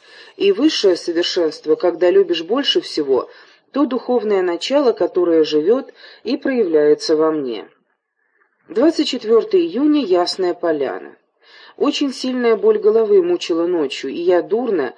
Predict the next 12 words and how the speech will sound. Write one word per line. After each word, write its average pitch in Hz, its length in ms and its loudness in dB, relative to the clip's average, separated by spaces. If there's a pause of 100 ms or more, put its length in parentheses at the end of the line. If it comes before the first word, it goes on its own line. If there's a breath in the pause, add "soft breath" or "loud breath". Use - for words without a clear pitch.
(320 loud breath)
очень 269 380 -2
дурно 208 340 2
перенес. 180 720 -2 (280)
Стонал, 180 640 0
разбудил 180 460 -2
Юлию 190 320 2
Ивановну 208 420 0
и 185 140 -2
Душана. 143 680 -4 (600 loud breath)
Главное, 226 480 2
не 180 100 0
мог 285 380 -2